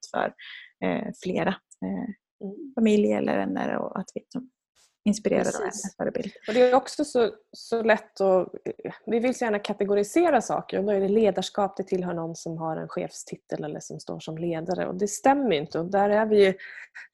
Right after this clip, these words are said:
Speaker 2: framförallt i det samhälle idag så blir det ännu viktigare att vi faktiskt tar ansvar för, för vårt ledarskap, att vi är inspirationer och förebilder för andra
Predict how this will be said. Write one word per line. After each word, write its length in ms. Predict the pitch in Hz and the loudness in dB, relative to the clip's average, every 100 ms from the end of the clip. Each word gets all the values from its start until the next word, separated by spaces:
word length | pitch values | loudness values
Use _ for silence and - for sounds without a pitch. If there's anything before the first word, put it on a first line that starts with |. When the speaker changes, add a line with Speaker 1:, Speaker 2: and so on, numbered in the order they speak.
| - | 2
Speaker 2:
framförallt 540 | 196 196 220 269 277 | 4 6 8 8 8
i 40 | 202 | 4
det 260 | 185 - | 4 2
samhälle 400 | - 185 180 175 | 2 4 4 6
idag 220 | 196 240 | 8 8
så 100 | - | 6
blir 140 | 185 185 | 2 2
det 60 | |
ännu 160 | 185 190 | 2 2
viktigare 300 | 240 - 170 | 0 0 -2
att 80 | - | -2
vi 120 | 165 | -4
faktiskt 600 | 160 165 _ _ 151 - | -4 -6 _ _ -8 -6
tar 80 | - | -8
ansvar 280 | 175 160 - - | -8 -2 -2 0
för, 260 | 185 170 - _ _ _ | -2 -2 -10 _ _ _
för 80 | 180 | -4
vårt 160 | 170 | -4
ledarskap, 560 | 175 160 160 - 214 - | -2 -4 -2 0 0 0
att 220 | - - - | -6 -4 -2
vi 280 | 180 165 165 _ - - - _ _ 175 | -2 -2 -4 _ -20 -20 -20 _ _ -2
är 320 | 165 165 - | -2 -2 -4
inspirationer 1080 | 175 170 - 165 160 262 269 247 208 180 - | -6 -6 -2 -2 4 4 4 2 2 0 -2
och 160 | - - - - | -8 -10 -14 -2
förebilder 640 | 196 180 165 170 311 247 170 | 2 2 2 4 4 4 0
för 140 | - | -2
andra 380 | - 160 156 | -4 -4 -4